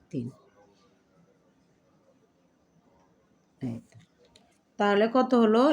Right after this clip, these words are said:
এই যে ডালের ওজন তিন কিলোগ্রাম দুইশো পঞ্চাশ গ্রাম। এটাকে গ্রামে প্রকাশ করলে হলো তিন হাজার দুইশো পঞ্চাশ গ্রাম। এখন আম-, আমরা এখন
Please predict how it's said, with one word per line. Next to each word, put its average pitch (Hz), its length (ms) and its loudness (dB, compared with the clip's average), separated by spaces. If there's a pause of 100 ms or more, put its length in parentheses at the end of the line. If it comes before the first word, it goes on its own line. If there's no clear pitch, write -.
এই 190 120 0
যে 214 100 2 (480)
ডালের 226 380 4
ওজন 226 340 2 (180)
তিন 254 220 2
কিলোগ্রাম 220 440 2
দুইশো 214 320 0
পঞ্চাশ 175 340 -2 (120)
গ্রাম। 139 220 -2 (120)
এটাকে 208 340 -2
গ্রামে 196 360 0
প্রকাশ 226 380 -2
করলে 226 200 0
হলো 226 180 2 (460)
তিন 233 220 2
হাজার 208 340 0
দুইশো 214 280 0 (120)
পঞ্চাশ 202 360 0 (100)
গ্রাম। 143 200 -2 (480)
এখন 190 200 0 (140)
আম-, 214 280 0
আমরা 226 280 4 (140)
এখন 226 260 0